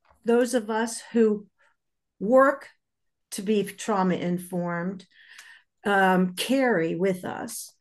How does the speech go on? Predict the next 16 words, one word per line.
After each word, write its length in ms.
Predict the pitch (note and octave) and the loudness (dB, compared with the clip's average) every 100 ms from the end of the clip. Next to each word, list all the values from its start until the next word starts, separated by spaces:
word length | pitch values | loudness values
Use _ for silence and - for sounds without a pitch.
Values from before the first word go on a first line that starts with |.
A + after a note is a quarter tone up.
| _ - - _ - | _ -20 -20 _ -6
Um, 480 | F#3+ G3 F#3+ F#3+ - | -4 -2 -2 -4 -8
samhsa, 640 | F3+ - C4 C4 B3 A3 F3 | -8 0 2 4 2 -2 -4
the 100 | F3+ | -4
Substance 540 | F3+ A3+ A3 A3 A3 | -2 -4 -2 -4 -4
Abuse 300 | G3 G3+ G3 | -4 -4 -4
and 120 | G3+ F#3+ | -4 -2
Mental 220 | F#3 F#3+ | -2 -4
Health 280 | F#3+ F3+ - | -4 -6 -8
Services 600 | - F#3 F#3 - F3+ F3+ | -6 -6 -6 -10 -8 -8
Administration, 1080 | F3+ F3+ F3+ F3+ - F3+ F3 F3 F3+ E3+ | -4 -2 -2 -6 -4 -2 -2 -4 -6 -6
created 600 | F3 - A3 A#3 A#3+ B3+ F#3 | -8 0 4 6 4 0 0
the 220 | G3 F#3+ | -2 -2
original, 960 | G3+ F#3 G3+ A#3 A3+ B3 G#3 G3+ F#3+ F3+ - - | -4 -2 4 4 4 -2 -2 -2 -4 -4 -10 -6
uh, 480 | G3 F3+ F#3 F3 - - - | 0 4 4 4 0 -8 -8
trauma-informed, 1300 | B3+ A#3+ A3+ A3 F3+ G3 F3+ A3 G#3 G#3 G3+ F#3+ F#3 - _ _ _ _ _ _ _ _ _ - _ | 2 4 4 2 -2 -4 -2 0 2 2 2 0 -4 -12 _ _ _ _ _ _ _ _ _ -20 _
uh, 440 | E3+ D#3+ D#3 D#3+ | -2 0 0 -2